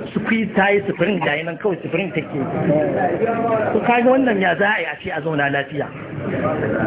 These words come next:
So daga waɗannan dalilan suna da yawa. Na karanta wani abu ake faɗi, ake cewa a lissafin da ake yi a duniya,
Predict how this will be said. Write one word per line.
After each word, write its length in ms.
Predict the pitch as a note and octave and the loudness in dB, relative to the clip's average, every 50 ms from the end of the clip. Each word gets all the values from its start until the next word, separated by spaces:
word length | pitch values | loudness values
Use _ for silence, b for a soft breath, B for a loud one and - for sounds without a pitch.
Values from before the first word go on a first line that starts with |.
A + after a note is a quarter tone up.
| - - - - - - - - - - - - | -2 -2 -2 -4 -2 -2 -2 -4 -4 -2 2 4
So 100 | A3+ A#3 | 4 6
daga 180 | A#3 A3 - | 6 4 4
waɗannan 400 | G#3 A3+ C4+ C4 A#3+ A#3 A#3+ A3+ | 4 4 4 4 2 2 2 2
dalilan 380 | G#3 F#3+ F3+ F3 F3 F#3 G3 F3+ - | 0 0 0 0 0 0 0 -2 -2
suna 200 | - F#3 E3+ D3+ C3+ | -4 -4 -2 -2 -2
da 60 | C#3 | 0
yawa. 240 | C#3+ D#3 D#3 C#3 A#2 G2 - | 0 0 0 0 -2 -4 -2
Na 180 | F3 G#3 A3+ | 0 2 2
karanta 420 | A3+ - B3+ B3 A3+ G#3 E3+ - E3 | 2 2 0 0 0 -2 -2 0 2
wani 180 | - F#3 G3+ | 2 2 2
abu 360 | A3 G#3+ G3 E3 D3 E3+ E3+ E3+ - - - - - - - - - - - - - - - - - - - - - | 0 0 -2 -4 -4 -4 -4 -6 -8 -14 -16 -14 -12 -10 -10 -8 -8 -8 -8 -8 -8 -6 -6 -6 -6 -4 2 4 4
ake 260 | - - - G3 E3+ - | 4 4 4 4 4 6
faɗi, 240 | - - - E3 E3+ | 6 4 6 4 4
ake 260 | - - - - C#3+ - | 2 2 0 -2 -2 2
cewa 220 | - D#3 D#3 - | 2 2 2 2
a 40 | E3 | 2
lissafin 640 | D3+ C#3+ C#3 - - A#3+ B3 B3+ A3+ - G#3+ G3 F3 - | 0 -2 -4 -4 -2 0 0 0 0 0 0 -2 -2 -2
da 80 | - | -2
ake 180 | - - - - | -2 -4 -2 0
yi 200 | E3+ D#3 E3 E3 G3 | 0 2 2 2 2
a 140 | - - C3 | 2 0 -2
duniya, 420 | C3 D#3+ E3 E3 F3 E3+ E3 C3+ | -2 0 0 2 2 2 0 -2